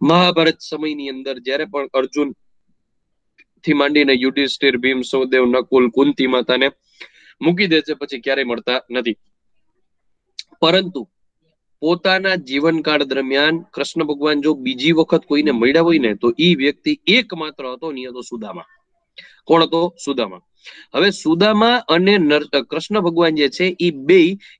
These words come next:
એક ઋષિના દરબારમાં ભણતા, અને ઈ ઋષિ એટલે કે સાંદીપની ઋષિ. અને ઈ સાંદીપની ઋષિનો આશ્રમ આવેલો છે પોરબંદરની અંદર. અને ભારતમાં સાંદીપની ઋષિનો આશ્રમ આવેલો છે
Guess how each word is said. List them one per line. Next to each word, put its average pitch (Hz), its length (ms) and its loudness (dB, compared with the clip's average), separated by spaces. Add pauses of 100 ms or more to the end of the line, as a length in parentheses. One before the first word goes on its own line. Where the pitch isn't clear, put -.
એક 180 220 0
ઋષિના 180 540 -4
દરબારમાં 160 520 -2
ભણતા, 143 320 -2
અને 147 240 -2
ઈ 147 140 2
ઋષિ 160 520 0
એટલે 131 300 0
કે 156 140 -2
સાંદીપની 143 800 -2
ઋષિ. 110 300 -2 (800)
અને 165 280 -2
ઈ 233 140 6
સાંદીપની 202 760 2
ઋષિનો 180 440 0
આશ્રમ 165 520 -2
આવેલો 156 300 2
છે 175 140 -2
પોરબંદરની 151 880 0
અંદર. 117 460 -2 (760)
અને 147 180 0
ભારતમાં 175 840 -2
સાંદીપની 160 600 -2
ઋષિનો 143 400 -2
આશ્રમ 139 460 -2
આવેલો 131 300 4
છે 151 180 0